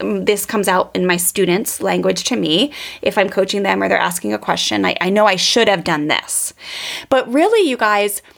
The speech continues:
what happens in the past is always something we can learn from. Mistakes are always opportunities to learn, or when things get really messy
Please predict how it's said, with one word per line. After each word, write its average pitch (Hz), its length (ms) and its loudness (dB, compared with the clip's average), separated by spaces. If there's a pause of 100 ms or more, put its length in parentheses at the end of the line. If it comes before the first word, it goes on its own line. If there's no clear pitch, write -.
(500)
what 269 240 2
happens 392 480 -2
in 415 100 2
the 285 100 2
past - 760 -2 (460)
is 294 240 2 (140)
always 320 480 0
something 240 360 -4
we 196 80 -4
can 185 220 -8
learn 175 200 -2
from. - 320 -6 (360)
Mistakes 277 800 2 (120)
are 262 240 2
always 247 440 2
opportunities 196 720 -4
to 208 80 -6
learn, 214 360 2
or 226 180 0
when 240 200 0
things 320 280 0
get - 180 -4
really 247 240 0
messy 285 600 -2